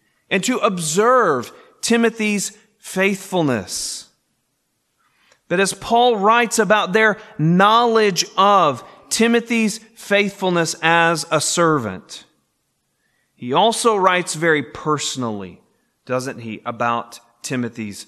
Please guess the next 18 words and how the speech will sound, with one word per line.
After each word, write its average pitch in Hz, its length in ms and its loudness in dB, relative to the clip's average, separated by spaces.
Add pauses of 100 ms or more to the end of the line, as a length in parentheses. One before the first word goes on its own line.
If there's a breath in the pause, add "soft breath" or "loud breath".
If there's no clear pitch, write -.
(100)
faithfulness. 101 840 -12 (400 soft breath)
"You 165 200 -4
know 170 600 -2 (840)
Timothy's 165 480 -8
proven 127 460 -10
worth, 101 500 -14 (800)
how 127 220 -6
as 127 140 -4
a 123 60 -10
son 165 680 -6 (520)
with 139 140 -8
a 143 80 -8
father, 120 600 -6 (800)
he 160 200 -2
has 139 300 -6
served 104 880 -6 (100)
with 117 380 -8
me." 110 500 -12